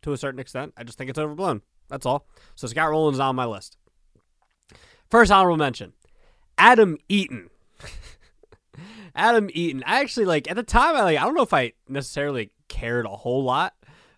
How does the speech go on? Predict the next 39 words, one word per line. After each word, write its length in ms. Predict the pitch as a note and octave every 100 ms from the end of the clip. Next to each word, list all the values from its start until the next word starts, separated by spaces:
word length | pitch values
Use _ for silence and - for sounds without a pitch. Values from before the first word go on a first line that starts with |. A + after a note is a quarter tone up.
| _
but, 240 | C#3+ C#3 E3
like, 160 | F3
looking 280 | A3 B3 G3+
back 300 | A#2+ B2+ -
on 160 | E3 D#3+
it, 160 | D#3 _ _ _ _ _ _ _ _ _ _ _
we 100 | F3
signed 240 | A3+ G3
Adam 240 | D#3 D#3 C3
Eaton 220 | C3+ C3
to 60 | A2
be, 160 | A#2
like, 320 | A2+ G2+ - _ _ _ _ _ _
like, 100 | G#2
a 80 | G2+
good 200 | G#2 A#2
starting 300 | - B2+ A2
pitcher, 340 | A2+ G#2+ B2 B2
I'm 100 | A2+
pretty 200 | B2+ A#2+
sure. 300 | B2+ B2 A#2+ _ _ _ _ _ _ _ _ _ _ _ _ _ _
And 100 | B2+
he 40 | F3
was 100 | C#3+
horrible 340 | D#3 E3+ B2
here. 140 | G#2 G2
He 60 |
had, 60 | B2+
like, 100 | C3
a 60 |
six 260 | G#2+ - -
twenty-nine 520 | - E3+ D#3 C#3+ D3 B2
E 80 | C3
R 180 | C#3 A2+
A 260 | B2 C#3 - _ _ _
in 120 | A#2+
three 200 | C#3 D3
seasons 440 | C3+ D3 C3+ D3 C3+
here. 320 | D3 C#3